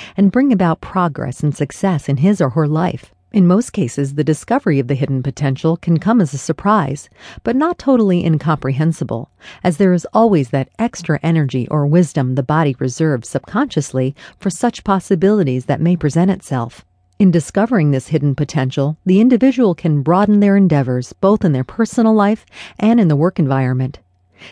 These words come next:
The changes that become evident are both physical as well as mental. Those around the individual who had just made this discovery about themselves also benefit from the example and results seen and may even be spurred to try their own hidden potentials.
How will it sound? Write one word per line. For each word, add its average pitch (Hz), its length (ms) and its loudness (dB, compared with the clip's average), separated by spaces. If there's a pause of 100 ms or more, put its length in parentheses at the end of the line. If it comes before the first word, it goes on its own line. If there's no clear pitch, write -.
The - 80 -2
changes 269 440 0
that 151 140 -2
become 147 360 -2
evident 156 500 -2
are 160 100 -4
both 151 240 -4
physical - 540 -4 (120)
as 156 160 -4
well 139 220 0
as 170 100 -2
mental. 127 440 -2 (300)
Those 160 260 2
around 151 280 0
the 180 120 2
individual 143 600 0
who 160 160 -2
had 151 180 -2
just - 260 -2
made 185 240 2
this 131 140 -4
discovery 170 540 -2
about 156 300 -2
themselves 131 580 -2 (260)
also 240 380 0
benefit 135 440 -2
from 139 140 -2
the 131 120 -2
example 147 540 -2
and 131 140 -2
results 165 400 -2
seen 147 400 0 (320)
and 185 100 2
may 208 120 4
even 233 360 0
be 135 120 -2
spurred 151 500 -2
to 135 80 -6
try 208 300 -2
their 147 240 -2
own 196 240 2
hidden 160 320 0
potentials. 120 720 -6